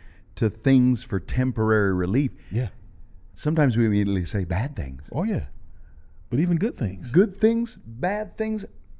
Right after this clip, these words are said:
Speaker 1: anything other than
Speaker 2: Mm.
Speaker 1: Jesus for my relief.
Speaker 2: Yes. Yes.
Speaker 1: They're
Speaker 2: Yeah.
Speaker 1: the wrong thing.
Speaker 2: Yeah.
Speaker 1: Some, some, some say, "Well, they turn to drugs, they turn to alcohol."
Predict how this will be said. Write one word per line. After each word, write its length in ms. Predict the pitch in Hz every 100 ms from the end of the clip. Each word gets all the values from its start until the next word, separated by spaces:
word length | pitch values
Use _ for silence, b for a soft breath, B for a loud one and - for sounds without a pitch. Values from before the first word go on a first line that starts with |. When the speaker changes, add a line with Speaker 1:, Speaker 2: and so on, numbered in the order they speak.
| -
Speaker 1:
anything 680 | 196 240 277 254 - 233 226 -
other 260 | - 208 220
than 260 | - 202 170
Speaker 2:
Mm. 20 |
Speaker 1:
Jesus 480 | 135 226 185 156 -
for 180 | -
my 160 | 165 165
relief. 580 | 208 220 254 330 269 85
Speaker 2:
Yes. 420 | 101 113 - - - - - - - - -
Yes. 420 | 175 - - - - - - - - - - - - - -
Speaker 1:
They're 200 | - 170
Speaker 2:
Yeah. 60 | 294
Speaker 1:
the 80 | 294
wrong 460 | 175 101 80 78 - -
thing. 160 | 87
Speaker 2:
Yeah. 60 | 87 95
Speaker 1:
Some, 260 | - 185 B B -
some, 400 | - 202 247 -
some 320 | 156 202 -
say, 220 | - 139 -
"Well, 200 | 135 156
they 100 | 160
turn 240 | 165 165
to 60 | 170
drugs, 360 | 123 135 156 151
they 80 | 156
turn 220 | 156 156
to 140 | 139
alcohol." 380 | 135 143 147 151